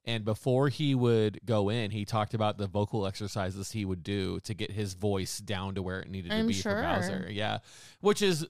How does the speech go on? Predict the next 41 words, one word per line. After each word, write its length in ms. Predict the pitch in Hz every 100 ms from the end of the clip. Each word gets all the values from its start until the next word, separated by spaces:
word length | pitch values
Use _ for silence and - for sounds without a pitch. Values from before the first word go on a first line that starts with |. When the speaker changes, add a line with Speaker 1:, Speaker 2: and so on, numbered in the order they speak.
| -
Speaker 1:
more 300 | 160 190 208
than 140 | 170
we 100 | 156
can 140 | 156 143
say 220 | 160 143
for 120 | 123
Chris 320 | - 147 131
Pratt. 500 | - 143 143 113 - - 190
<laughs> 200 | - 233
Just 260 | 160 190 175 120 101
being, 460 | 131 139 139 123 117 - - - -
I, 160 | 180 185
I 140 | 170 196
will 140 | 202
say, 180 | - 156
though, 140 | 139
I, 280 | 117 160 170 - _ _
it 100 | 160
was 200 | 180 127
not 320 | 147 147 160
as 400 | 143 131 123 - - _ _ _ _ _ _ _ -
bad 640 | 131 123 120 135 139 147 -
as 180 | 123 120
I 100 | 113
thought 320 | 117 98 92
it 80 | 78
was 140 | 104
going 260 | 95 87 101
to 140 | 107
be, 340 | 82 67 58 - _
Speaker 2:
I 60 | -
didn't 160 | 196 101
Speaker 1:
um, 60 |
Speaker 2:
think 60 | -
Speaker 1:
in 60 | 117
Speaker 2:
it 20 |
was 60 | 113
Speaker 1:
terms 280 | 120 107 -
with, 160 | 110
Speaker 2:
bad. 40 | 113
Speaker 1:
uh, 160 | 98